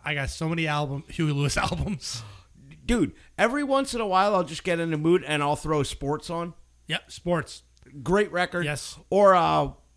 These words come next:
Speaker 2: uh, God. Or I'll just, like, queue up Huey, Huey Lewis on Spotify and just
Speaker 1: Mm.
Speaker 2: play a Huey Lewis mix. Nothing wrong with it. Love Huey Lewis.
Speaker 1: Yes. All right, now,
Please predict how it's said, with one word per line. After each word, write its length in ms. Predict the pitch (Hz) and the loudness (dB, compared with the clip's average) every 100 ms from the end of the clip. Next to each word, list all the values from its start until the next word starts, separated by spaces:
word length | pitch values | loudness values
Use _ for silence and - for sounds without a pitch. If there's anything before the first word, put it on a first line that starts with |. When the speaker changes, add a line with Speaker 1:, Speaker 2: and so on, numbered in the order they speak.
| _ _ _ _ - - | _ _ _ _ -16 -10
Speaker 2:
uh, 400 | 135 123 110 90 | -10 -8 -10 -10
God. 320 | 127 143 131 - - - | -10 -8 -10 -12 -18 -2
Or 160 | - 226 | 2 4
I'll 140 | 254 | 4
just, 320 | 277 277 - | 2 -6 -4
like, 260 | 185 170 - _ _ _ - _ | 0 0 -2 _ _ _ -20 _
queue 180 | - 180 | -2 0
up 140 | 175 | 0
Huey, 260 | 143 170 185 | 0 2 0
Huey 260 | - 165 185 | 0 2 2
Lewis 280 | 175 190 - | 0 -2 -2
on 100 | 151 | -4
Spotify 540 | 120 143 165 156 131 131 | -2 -4 -4 -4 -4 -4
and 80 | |
just 120 | 127 - _ | -6 -14 _
Speaker 1:
Mm. 180 | 147 180 - _ - | -12 -12 -14 _ 0
Speaker 2:
play 200 | 156 143 | 0 2
a 40 | |
Huey 240 | 123 160 151 | 0 -2 0
Lewis 260 | 143 127 | -2 -4
mix. 300 | 127 104 - - _ _ _ | -8 -12 -16 -20 _ _ _
Nothing 240 | 214 226 202 | -2 -2 0
wrong 180 | 143 | -2
with 120 | 123 107 | -2 -6
it. 80 | - | -12
Love 220 | - 185 143 | 2 2 4
Huey 220 | 135 110 | 0 -2
Lewis. 260 | 101 76 - | -6 -10 -12
Speaker 1:
Yes. 440 | 143 123 - - - _ _ _ _ _ _ _ _ | -12 -10 -12 -16 -18 _ _ _ _ _ _ _ _
All 120 | 175 180 | -4 0
right, 240 | 147 110 | 0 0
now, 460 | 143 196 147 110 | 2 2 2 -4